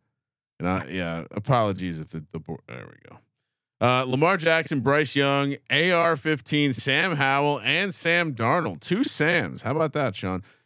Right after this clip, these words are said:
Uh, Kenneth Walker, Aaron Jones, Rachaad White, A J Dillon, Jaylen Warren, Davante Adams, Mike Williams, Jordan Addison, Quentin Johnston,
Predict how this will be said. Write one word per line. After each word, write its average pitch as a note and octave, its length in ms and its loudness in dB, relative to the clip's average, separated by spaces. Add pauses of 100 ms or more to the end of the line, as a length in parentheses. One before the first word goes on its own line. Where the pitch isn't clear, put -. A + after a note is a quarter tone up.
(140)
Uh, A#2+ 240 2
Kenneth F#3 320 0
Walker, C#3+ 360 2
Aaron D#3 280 2
Jones, C3+ 380 2
Rachaad C#3+ 400 2
White, B2 260 2
A B2+ 140 2
J C3+ 180 0
Dillon, A2+ 380 2
Jaylen A#2 400 2
Warren, G#2+ 360 2
Davante A#2+ 460 0
Adams, G#2+ 420 0
Mike A#2 300 0
Williams, G#2 400 0
Jordan C#3 340 2
Addison, A#2 480 0
Quentin D3+ 300 0
Johnston, G#2 580 -2